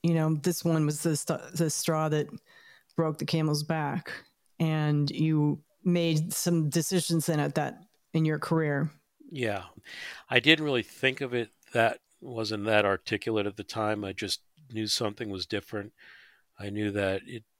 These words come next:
Speaker 2: the job didn't feel the same anymore. I wasn't doing, uh, my proactive work I used to do,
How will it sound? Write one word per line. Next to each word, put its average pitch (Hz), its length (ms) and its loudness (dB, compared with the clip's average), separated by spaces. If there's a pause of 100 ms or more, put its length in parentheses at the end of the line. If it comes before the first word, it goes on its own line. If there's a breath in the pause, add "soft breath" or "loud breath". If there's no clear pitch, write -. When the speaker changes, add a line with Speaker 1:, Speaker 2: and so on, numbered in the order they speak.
(100)
Speaker 2:
the 117 260 -10
job 107 420 2
didn't 104 260 -2
feel 104 240 -4
the 104 100 -8
same 107 360 0
anymore. 101 500 -2 (600 soft breath)
I 104 120 -6
wasn't 98 360 -4
doing, 98 400 -6 (200)
uh, 95 280 -10
my 98 160 -8
proactive 104 580 0
work 104 260 -2
I 107 40 -6
used 98 300 -2
to 104 60 -10
do, 101 360 -2